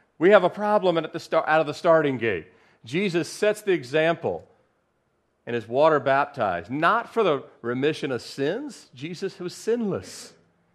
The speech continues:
It's an example for us that we need to be yielded.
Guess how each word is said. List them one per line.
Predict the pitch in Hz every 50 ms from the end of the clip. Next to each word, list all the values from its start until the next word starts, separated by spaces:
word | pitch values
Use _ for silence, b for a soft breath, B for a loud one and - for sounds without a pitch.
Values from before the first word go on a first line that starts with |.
| _ _ _ _
It's | - 151 147 - 180
an | 170
example | 165 135 117 110 131 147 165 185 208 202 - 185 175
for | - - 160 151 - - -
us | 175 208 208 147 127 127 139 131 - - b b b b b
that | - 170 180 165
we | 170 185 208
need | 208 202 196 175 156
to | 175
be | 151 170
yielded. | 160 151 147 151 170 202 233 269 240 175 135 120 113